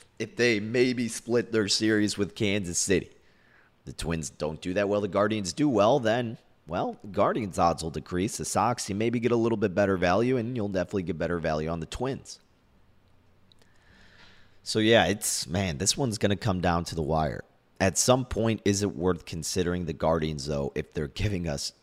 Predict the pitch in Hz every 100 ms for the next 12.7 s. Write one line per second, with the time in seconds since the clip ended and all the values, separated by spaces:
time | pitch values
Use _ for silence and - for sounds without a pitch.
0 | _ - 104 85 76 - 101 73 82 76
1 | - 82 82 78 71 - 135 127 - 104
2 | 104 98 69 - - 110 131 104 85 -
3 | 127 127 120 135 135 - 170 151 - 127
4 | 117 143 143 139 123 147 156 135 - -
5 | - 147 147 156 170 170 - 147 156 156
6 | 170 180 175 160 82 - _ _ _ _
7 | _ _ _ _ _ _ _ _ - 62
8 | 82 65 - - - - - - - -
9 | - 90 90 82 76 - - - - -
10 | - - _ - 82 139 110 120 127 98
11 | 71 60 - 55 - - 120 165 - 127
12 | 117 90 95 80 - -